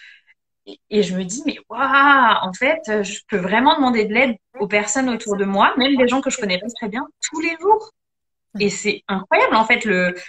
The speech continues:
comme tu dis, la, le sentiment de, de résilience que ça donne, parce qu'on se sent soutenu. Euh, donc ouais, merci de ce partage parce que je trouve que c'est très, très fort.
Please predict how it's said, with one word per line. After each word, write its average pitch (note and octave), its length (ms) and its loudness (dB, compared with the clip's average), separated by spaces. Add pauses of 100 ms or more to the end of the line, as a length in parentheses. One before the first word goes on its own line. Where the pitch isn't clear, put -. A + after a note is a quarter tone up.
(120)
comme A3 160 2
tu B3+ 140 -6
dis, E4+ 140 -8
la, G#3+ 220 2 (260)
le G#3 160 0
sentiment C#4 640 0
de, F#3 460 -2 (680)
de G3 120 0
résilience A#3+ 720 2
que A#3 120 -2
ça F#3 200 -2
donne, B3+ 420 0 (400)
parce G3+ 200 -2
qu'on G#3 160 -6
se G#3 60 -6
sent F#3+ 180 -6
soutenu. C4+ 640 -2 (1040)
Euh, F3+ 540 -2
donc F#3 200 -4
ouais, C4 220 4
merci A#3 320 0
de - 60 -16
ce C#4 80 2
partage C4 340 2
parce C#4 160 -4
que G#3 80 -2
je - 80 -6
trouve C#4 140 -10
que C4+ 100 -8
c'est G3 200 -8
très, C#4+ 220 -6
très A#3+ 220 -4
fort. D#4 200 2